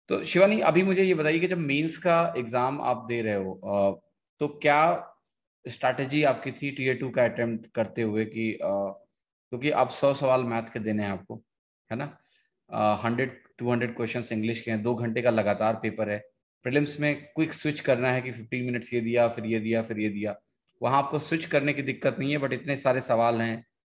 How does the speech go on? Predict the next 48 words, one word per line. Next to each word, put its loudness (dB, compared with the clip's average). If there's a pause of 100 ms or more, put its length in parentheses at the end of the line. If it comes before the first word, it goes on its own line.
(500)
तो, 0
अ, 2
एक, -6
एक, -4
अ, 8
कहते -2
हैं -2
ना 2
कि -6
बेंचमार्क 0
भी -2
होता 2
है 6
कि -4
भाई 2
एक -2
घंटे 0
में 0
इतना -2
अटेम्प्ट -4
करना 0
है। -2
तो -6
स्ट्रेटजी 2
क्या 4
थी -6 (560)
और -6
कैसे 2
आपने 2
एग्जीक्यूट -8
किया? 2 (480)
और 6
मेंस 0
तक 2
जाने 2
के -4
पहले 2
आपने 0
already 0
बताया 2
हमें -6
कि -10
आप -2
दो -2
दो 0
मॉक, -2
अ, 0 (180)
मैथ 2